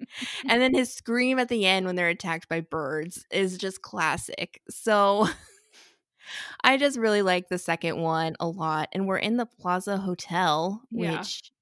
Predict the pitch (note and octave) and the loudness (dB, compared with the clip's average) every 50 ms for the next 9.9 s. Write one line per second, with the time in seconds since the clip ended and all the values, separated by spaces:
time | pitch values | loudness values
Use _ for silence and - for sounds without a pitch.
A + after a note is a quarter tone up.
0 | _ _ _ - D#3+ D#3+ - _ - C#3+ D#3 E3+ F#3+ C#4+ E4 D#4 - - - D#3 | _ _ _ -10 -8 -8 -10 _ -16 -12 -6 -4 -2 0 0 0 -2 -2 -6 -4
1 | D3+ E3+ G3+ C4 D4 _ _ _ _ _ _ _ _ - - A#3+ A3+ A3 - - | -2 -2 -2 -4 -4 _ _ _ _ _ _ _ _ -16 -16 -14 -14 -14 -16 -20
2 | - - - _ _ _ _ _ _ _ _ _ _ _ _ _ - - - F#3+ | -20 -20 -20 _ _ _ _ _ _ _ _ _ _ _ _ _ -18 -10 -4 -2
3 | F3+ F3 E3+ E3+ E3 E3+ F#3+ - _ _ _ _ _ _ _ _ _ _ _ - | 0 2 2 2 2 0 -2 -6 _ _ _ _ _ _ _ _ _ _ _ -8
4 | - D4 E4+ G4 G#4+ A4 G#4+ G#4+ A4 G#4+ - - G4+ G#4+ A4+ A4+ G#4+ G4+ G4 G4 | -6 -4 -2 -2 -2 -2 -2 -4 -4 -6 -4 0 2 4 4 4 4 2 2 0
5 | G#4 G#4+ G#4 G#4+ G#4 G#4 - _ _ _ _ _ _ _ _ _ _ _ _ _ | 0 -2 -2 -4 -4 -8 -12 _ _ _ _ _ _ _ _ _ _ _ _ _
6 | _ _ _ _ - A3+ A#3 C4 C4 B3+ B3 - - - A#3 B3 C4+ D4 D#4+ E4 | _ _ _ _ -8 -4 0 2 4 4 4 2 2 0 2 2 2 2 2 0
7 | E4 - - - C4 C4 - - - C4+ A#3+ A#3 A3+ A3+ A3 A3 G#3 - - _ | -2 -4 -6 -6 -8 -8 -8 -8 -6 -6 -4 -4 -4 -4 -6 -6 -8 -10 -14 _
8 | _ _ _ _ _ - C4+ C4 C4+ C#4+ D4+ D#4 D#4+ - - - D#4 D#4 - A#3 | _ _ _ _ _ -10 -8 -8 -6 -6 -6 -6 -8 -10 -10 -12 -10 -10 -8 -6
9 | C#4+ C#4+ C#4 C#4+ C#4+ C#4+ C4+ - - D4 C#4+ C#4+ D4+ D#4 D#4+ D#4 - | -4 -2 -2 0 0 -2 -2 -2 -2 -2 -2 -2 -2 -4 -6 -8 -10